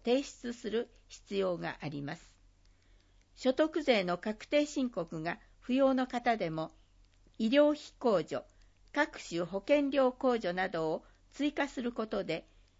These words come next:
市都民税が減額となる場合があります。この場合、市都民税の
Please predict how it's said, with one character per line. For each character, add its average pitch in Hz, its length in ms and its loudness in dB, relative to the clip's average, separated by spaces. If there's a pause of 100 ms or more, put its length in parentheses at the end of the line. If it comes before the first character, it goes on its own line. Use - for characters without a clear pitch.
(140)
市 - 380 -4 (100)
都 254 120 2
民 262 260 4
税 165 260 0
が 175 240 -2 (140)
減 269 320 2
額 269 240 -4
と 226 140 -2
な 233 140 2
る 190 120 -2
場 165 200 2
合 165 120 0
が 185 280 -6
あ 185 60 -6
り 147 120 -8
ま 143 160 -8
す。 - 60 -18 (800)
こ 254 120 0
の 262 160 4
場 233 260 4
合、 214 40 0 (580)
市 - 340 -4 (180)
都 254 140 4
民 247 280 4
税 170 280 -2
の 175 220 -4